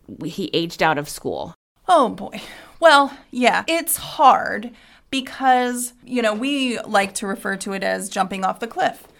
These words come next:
Speaker 2: because what happens is, uh, in the state of Pennsylvania and most other states, he is allowed a, uh,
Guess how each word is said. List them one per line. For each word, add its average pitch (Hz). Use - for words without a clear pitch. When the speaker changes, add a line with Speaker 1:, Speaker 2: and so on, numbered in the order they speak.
Speaker 2:
because 208
what 233
happens 226
is, 202
uh, -
in 226
the 220
state 220
of 214
Pennsylvania 190
and 262
most 226
other 190
states, 185
he 220
is 202
allowed 185
a, 180
uh, 185